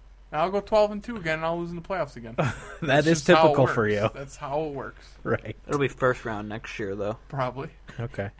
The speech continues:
Speaker 1: <laughs> My star player will get hurt again.
Speaker 3: To Co-, you'll lose to Corey.
Speaker 1: I better fucking not. Not in football.
Speaker 3: <laughs> Corey will have no idea who he picks.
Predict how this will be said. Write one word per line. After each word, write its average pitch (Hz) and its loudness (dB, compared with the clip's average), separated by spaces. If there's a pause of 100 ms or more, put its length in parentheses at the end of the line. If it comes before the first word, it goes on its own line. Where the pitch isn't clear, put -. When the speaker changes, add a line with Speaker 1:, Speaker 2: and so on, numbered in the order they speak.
(220)
Speaker 1:
<laughs> - -16
My 143 -8
star 131 -6
player 131 -8
will 131 -10
get 123 -10
hurt 127 -10
again. 131 -10 (100)
Speaker 3:
To 127 4
Co-, 135 4
you'll 143 6
lose 139 4
to - -2
Corey. 113 -2 (400)
Speaker 1:
I 131 -8
better 90 -16
fucking - -16
not. - -16 (300)
Not 185 4
in 151 -10
football. 95 -10 (500)
Speaker 3:
<laughs> - -8
Corey 151 6
will 139 8
have 123 6
no 113 2
idea 113 4
who 117 -2
he 104 -4
picks. - -10